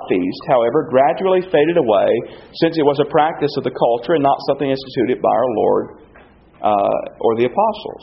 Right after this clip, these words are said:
And here's what he bases the scripture on, Acts two forty-six. "So continuing daily with one accord in the temple and breaking bread from house to house,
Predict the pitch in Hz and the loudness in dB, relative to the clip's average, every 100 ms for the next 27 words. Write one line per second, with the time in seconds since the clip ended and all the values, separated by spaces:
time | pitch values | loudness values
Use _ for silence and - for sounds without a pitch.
0 | - 110 131 143 - 185 175 165 165 147 | -14 -4 0 0 2 0 2 0 -2 -4
1 | - 220 - - 117 127 - - 165 175 | -2 -2 -2 0 0 0 -2 -2 0 2
2 | 175 175 156 87 - - - - - - | 0 0 0 -2 -10 -20 -20 -20 -20 -4
3 | 143 135 127 - 170 170 170 165 123 135 | -2 0 -2 0 0 2 2 0 0 2
4 | 175 165 117 139 165 - - - - 107 | 2 2 2 0 -4 -10 -20 -12 -2 -2
5 | 104 104 151 202 - 175 175 175 180 175 | 0 0 0 0 0 0 2 0 -4 -2
6 | 151 120 - 107 107 117 - - - - | -4 -4 -2 2 2 0 -6 -20 -20 -4
7 | 123 107 98 104 131 175 180 170 170 143 | -2 -2 -2 0 2 0 -4 -6 -6 -2
8 | 123 151 101 - 104 131 - - - - | 0 2 2 -2 -6 -10 -18 -20 -20 -20
9 | - _ 107 101 117 113 113 - 107 107 | -20 _ -4 -4 0 0 0 -4 -6 -2
10 | 110 95 101 | -2 0 -2